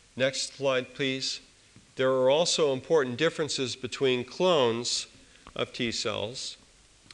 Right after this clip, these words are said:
and these are, uh, two representative clones. One clone was established from, uh, the skin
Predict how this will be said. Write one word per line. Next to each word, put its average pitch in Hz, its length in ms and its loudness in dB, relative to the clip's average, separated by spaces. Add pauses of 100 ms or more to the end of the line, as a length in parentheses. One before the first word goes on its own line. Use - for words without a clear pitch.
and 117 200 0
these 139 220 -2
are, 127 320 2 (420)
uh, 120 240 -2
two 170 200 -2
representative 135 720 -2
clones. 135 800 -2 (540)
One 151 300 2
clone 131 600 0 (420)
was 123 220 -2
established 127 680 0
from, 120 580 0
uh, 107 440 -2 (300)
the 110 120 -6
skin 139 800 0